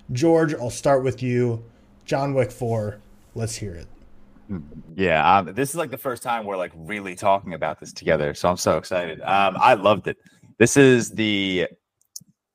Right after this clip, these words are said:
Speaker 2: this is the closest a John Wick movie has gotten to getting a five out of five for me, and when we get into spoilers, I'll,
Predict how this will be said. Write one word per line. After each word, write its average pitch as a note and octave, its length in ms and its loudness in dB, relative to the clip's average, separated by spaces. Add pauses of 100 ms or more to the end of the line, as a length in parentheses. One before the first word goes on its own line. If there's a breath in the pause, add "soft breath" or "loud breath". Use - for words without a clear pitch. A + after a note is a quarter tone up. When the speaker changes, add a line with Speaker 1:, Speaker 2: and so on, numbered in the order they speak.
(200)
Speaker 2:
this C#3 160 4
is D3+ 100 0
the C#3+ 120 0
closest B2+ 580 4
a A2 40 4
John F#2 360 4
Wick F#2+ 200 0
movie F#2 300 0
has F#2 160 -4
gotten F2+ 400 2
to - 140 -16
getting E2+ 240 0
a D#2+ 100 0
five E2+ 300 2
out D#2+ 80 0
of D#2+ 80 -6
five E2 300 2
for F#2 100 -10
me, F#2 220 -2
and E2+ 100 -6
when E2+ 100 -6
we E2+ 100 -6
get G2+ 200 2
into F#2 140 -8
spoilers, F2+ 540 0
I'll, D#2+ 280 0